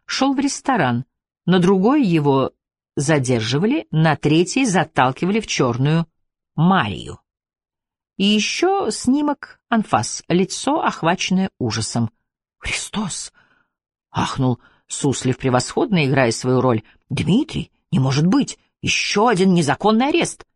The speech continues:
Я поставлю моё прави-" "Ваше правительство уже поставлено в известность через посла в Лондоне.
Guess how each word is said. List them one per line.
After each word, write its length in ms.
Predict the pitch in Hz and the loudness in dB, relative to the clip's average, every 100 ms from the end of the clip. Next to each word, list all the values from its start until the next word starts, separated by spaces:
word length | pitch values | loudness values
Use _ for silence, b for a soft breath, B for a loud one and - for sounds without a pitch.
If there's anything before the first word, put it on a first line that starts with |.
| _ _ | _ _
Я 340 | - 135 123 143 | -8 0 2 2
поставлю 800 | 165 - - 135 170 190 180 - | 2 -2 0 2 2 2 2 0
моё 460 | 165 165 147 185 | 2 2 4 2
прави-" 500 | 196 151 151 208 233 _ _ _ _ _ _ _ | 2 0 2 0 -2 _ _ _ _ _ _ _
"Ваше 360 | 151 160 220 240 | -2 0 0 0
правительство 560 | 226 226 214 214 - 214 | 0 0 0 -4 0 0
уже 360 | 220 208 214 | 0 0 0
поставлено 580 | 214 139 - 139 135 135 | 0 -2 -2 -2 0 0
в 60 | 135 | -2
известность 460 | 131 127 - 131 | 0 -2 -2 -4
через 240 | - 139 - | -2 -4 -2
посла 340 | 135 - 139 | -4 0 0
в 60 | 131 | 0
Лондоне. 440 | 131 127 131 131 | 0 0 0 -2